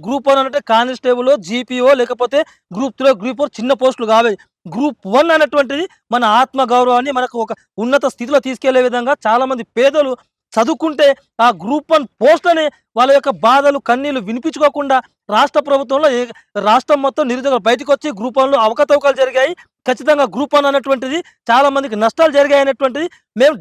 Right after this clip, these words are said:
డబ్బులు అమ్ముడు అమ్ముకున్నారని మేము ఎక్కడ చెప్పం. కానీ అవకతవకలు జరిగాయి, వందకు వంద పర్సెంట్ జరిగాయి అనేటువంటి మాకు తెలుసు కాబట్టి ఇవి బయటికి రావద్దు, గ్రూప్ వన్ డైవర్ట్ చేద్దామని ఒక అమర నిరాదేశ, డమ్మీ అమర నిరాదేశ తీసుకొచ్చి ఇవాళ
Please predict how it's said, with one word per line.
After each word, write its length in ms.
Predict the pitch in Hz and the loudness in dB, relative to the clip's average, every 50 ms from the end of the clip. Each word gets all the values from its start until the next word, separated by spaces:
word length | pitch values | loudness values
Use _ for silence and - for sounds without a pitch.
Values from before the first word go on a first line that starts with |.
| 156 233 | -2 -2
డబ్బులు 360 | 233 208 226 277 320 339 339 - - - 196 | -2 -2 -2 -2 0 0 0 -2 -2 -2 -4
అమ్ముడు 300 | 240 277 311 320 311 302 - 202 | -2 -2 -2 -2 -2 -2 -2 -2
అమ్ముకున్నారని 640 | 220 254 294 311 - - 285 285 285 277 269 302 311 | -4 -4 -6 -8 -8 -6 -2 0 2 2 2 0 -2
మేము 100 | 254 208 | -2 -2
ఎక్కడ 160 | - 269 233 196 | -2 -4 -4 -4
చెప్పం. 220 | 220 208 208 202 180 - _ _ _ _ - | -4 -6 -6 -8 -8 -8 _ _ _ _ -2
కానీ 120 | 277 302 262 233 | 0 2 2 2
అవకతవకలు 580 | 247 254 - 285 - 277 269 233 269 277 247 196 - - | 2 0 -2 0 2 2 0 2 0 -2 -2 -2 -4 -2
జరిగాయి, 380 | 220 240 294 277 320 294 330 392 - - _ _ - - 214 | -2 -2 0 2 2 2 2 0 -2 -8 _ _ -6 -4 -2
వందకు 320 | 254 285 294 294 - 269 | 0 2 0 0 2 0
వంద 100 | 262 262 277 247 | -2 -2 0 -2
పర్సెంట్ 220 | 277 269 170 208 | -2 -4 -2 0
జరిగాయి 220 | 240 269 285 294 285 | 0 2 4 2 2
అనేటువంటి 260 | 269 262 285 277 294 269 | 2 0 -6 -6 -6 -6
మాకు 120 | 254 - - | -4 -4 -4
తెలుసు 180 | 226 285 277 269 262 277 | -6 -6 -4 -2 0 0
కాబట్టి 300 | 269 269 254 240 339 370 - - _ _ _ - | 0 0 -2 -4 -6 -8 -10 -12 _ _ _ -8
ఇవి 120 | 262 294 302 196 165 | -6 -6 -4 -2 0
బయటికి 320 | 214 240 226 - 330 240 240 233 | 0 0 0 -2 -6 -4 0 2
రావద్దు, 380 | 247 262 262 262 214 208 285 277 220 _ _ _ _ - 160 | 2 2 2 0 -2 -4 -6 -6 -8 _ _ _ _ -12 -6
గ్రూప్ 220 | 214 277 269 302 294 | -6 -4 0 2 0
వన్ 100 | 269 196 135 208 | 0 2 2 2
డైవర్ట్ 320 | 226 277 311 349 - - 320 | 2 4 4 2 0 0 -2
చేద్దామని 400 | 294 240 294 285 277 262 254 254 247 _ _ _ _ - 233 | 0 0 2 2 2 2 0 -2 -4 _ _ _ _ -4 -2
ఒక 80 | - 269 220 185 196 | 0 0 0 0 2
అమర 200 | 226 294 311 320 320 311 | 2 4 4 4 2 2
నిరాదేశ, 400 | 302 294 285 285 285 269 247 - 294 208 147 214 | 2 2 2 2 2 0 -2 -4 -4 -2 2 0
డమ్మీ 240 | 233 277 311 339 320 294 | 0 2 2 2 2 2
అమర 160 | 285 285 285 277 | 2 0 0 0
నిరాదేశ 380 | 277 269 262 262 262 262 247 - 233 _ - 247 | 0 0 2 0 0 -2 -4 -6 -8 _ -6 -4
తీసుకొచ్చి 480 | 285 311 262 - 311 285 - - 277 277 262 _ _ _ _ _ _ - | -4 -4 -4 -2 -2 -2 -2 -2 -10 -10 -12 _ _ _ _ _ _ -4
ఇవాళ 220 | 240 262 277 269 | 0 2 4 4